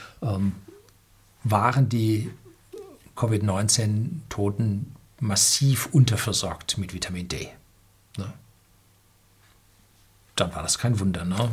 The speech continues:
Weil, äh, Vitamin D sehr, sehr stark mit der eigenen Körperabwehr korreliert. So, Punkt vier, auch der ist umstritten. Es gibt erste Studien. Ich habe nämlich die richtige Blutgruppe.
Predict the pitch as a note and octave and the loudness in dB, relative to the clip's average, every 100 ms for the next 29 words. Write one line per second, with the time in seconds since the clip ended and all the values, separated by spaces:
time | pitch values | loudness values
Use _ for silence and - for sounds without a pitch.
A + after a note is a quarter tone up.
0 | - - F#2 F2+ F2 - - - - F#2 | -4 -6 -6 -6 -10 -12 -12 -12 -10 -10
1 | F2 - - - B3 C4 - - C3 A2+ | -10 -12 -14 -14 -14 -14 -18 -2 2 4
2 | G2+ G2+ G2 G2 G#2 G2+ G2 - G#2 G2+ | 4 2 0 2 2 2 2 2 2 2
3 | G2 - - F#2+ - G2+ F2+ F2+ F#2 G2 | 0 -4 -4 0 0 0 -6 -8 -4 -4
4 | F#2 F#2 - - F#2+ F#2+ - - G#2 A#2 | -2 -4 -4 -4 -4 -4 -8 -6 -2 0
5 | G2 - - - - - - - - - | 0 -4 -6 -6 -6 -18 -20 -10 -4 -4
6 | - - C#3 C3+ - E3 A3 A3+ - - | -6 6 6 6 4 6 6 2 -6 -16
7 | - - - - - - A#2 E3+ D#3 - | -16 -18 -12 -2 0 4 4 6 4 6
8 | G3+ C#3 - B2+ D3+ G3 B3 B3 F#3 - | 8 10 8 6 6 6 4 2 0 4
9 | C#3+ - B2+ - A2 - C3+ D#3 G3+ G#3 | 4 4 2 2 0 4 4 6 4 2
10 | - F3 D3 C#3+ B2 A#2+ C3+ G#2 - C3+ | 2 2 2 2 2 2 2 2 6 6
11 | G#2+ G#2+ - G2 - - | 6 0 0 -2 -2 -8